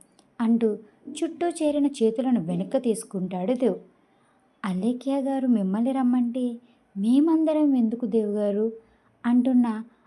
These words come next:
ఆమె మాటలు మధ్యలోనే విరామం తీసుకుంటాయి. అతడి వేడి చూపులు తాళలేక.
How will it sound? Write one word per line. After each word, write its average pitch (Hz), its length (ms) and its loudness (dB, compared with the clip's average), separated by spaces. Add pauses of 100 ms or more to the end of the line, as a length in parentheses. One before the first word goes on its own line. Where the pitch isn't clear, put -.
(160)
ఆమె 277 280 2
మాటలు 233 420 0
మధ్యలోనే 247 680 2 (140)
విరామం 240 460 2
తీసుకుంటాయి. 196 800 -4 (520)
అతడి 269 280 0
వేడి 185 380 -2
చూపులు 262 480 0 (460)
తాళలేక. 254 580 0